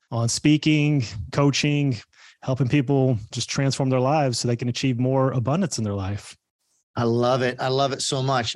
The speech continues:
Speaker 2: And I've said for m-, many years now, all growth really takes place outside of our comfort zone. If we just stay in our comfort zone, that's not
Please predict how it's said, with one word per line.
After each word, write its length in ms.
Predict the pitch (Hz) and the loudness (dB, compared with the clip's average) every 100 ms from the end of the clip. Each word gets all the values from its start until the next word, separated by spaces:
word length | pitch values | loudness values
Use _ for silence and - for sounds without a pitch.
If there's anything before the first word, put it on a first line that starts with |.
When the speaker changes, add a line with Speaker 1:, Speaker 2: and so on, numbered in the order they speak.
| _ - | _ -6
Speaker 2:
And 160 | 139 131 | 0 2
I've 180 | 135 | 0
said 460 | - - 135 127 110 - | -2 0 2 2 -2 -6
for 160 | 123 | -4
m-, 180 | 120 127 | -2 -2
many 280 | 135 131 131 | -2 0 0
years 260 | 123 135 120 | 2 2 2
now, 200 | 117 107 | 0 0
all 280 | 135 127 117 | 0 0 0
growth 480 | 117 131 127 113 | 0 0 0 -2
really 400 | 113 120 123 123 | -4 0 0 0
takes 260 | 120 123 95 | 0 -2 -2
place 360 | - 123 117 - | 0 0 0 -2
outside 580 | 113 113 - 123 117 110 | -2 -2 -2 0 2 2
of 140 | 110 | 0
our 100 | 98 | -2
comfort 400 | - 127 110 113 | -2 -4 -2 -2
zone. 260 | 104 107 98 | 0 0 0
If 120 | 98 | 0
we 80 | 120 | 0
just 180 | 110 - | 0 -2
stay 680 | - 120 120 120 113 120 | -2 2 4 2 0 0
in 80 | 127 | 0
our 120 | 120 110 | 0 0
comfort 400 | 131 117 131 117 | -2 -2 -2 0
zone, 260 | 117 107 | 0 0
that's 240 | 117 117 131 | 0 -2 0
not 300 | 131 131 | 2 2